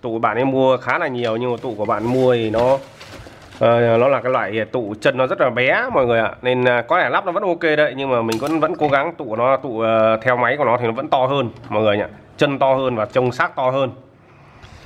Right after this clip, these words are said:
Thì tiếp theo ấy, thì kể cả con, ờ, I C nguồn, ờ, A P tám không mười hai mình cũng thay, bởi vì mình đo thấy nó không chết mọi người ạ. Rồi một con diode ở đây,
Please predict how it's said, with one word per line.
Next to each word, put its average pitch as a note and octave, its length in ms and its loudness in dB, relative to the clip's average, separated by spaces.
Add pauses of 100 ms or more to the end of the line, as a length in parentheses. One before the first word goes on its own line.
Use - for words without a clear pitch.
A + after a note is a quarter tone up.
(380)
Thì B2+ 140 2
tiếp G3 180 2
theo F3 220 2
ấy, E3 140 4
thì C3+ 100 -8
kể A2 200 -4
cả G#2+ 240 -4
con, D3 300 0
ờ, C#3 680 4
I D3 100 -4
C C#3 200 -2
nguồn, A#2+ 280 4
ờ, A2 520 2
A C3+ 160 0
P - 80 -14 (180)
tám B2+ 140 -2
không C3+ 180 -6
mười A#2 100 0
hai B2 300 -2
mình A2+ 160 -8
cũng A#2+ 140 -10
thay, C3+ 260 -4 (260)
bởi G#2 100 -10
vì G#2+ 100 -8
mình A2 140 -6
đo B2 180 2
thấy A#2+ 100 0
nó C3 80 2
không C3 100 -4
chết E3+ 220 0 (360)
mọi A2 140 -4
người G#2+ 120 0
ạ. G2+ 120 -2 (680)
Rồi A2+ 300 4
một A2+ 180 2
con C3 120 2
diode C#3+ 340 0
ở A2+ 40 0
đây, C3 260 2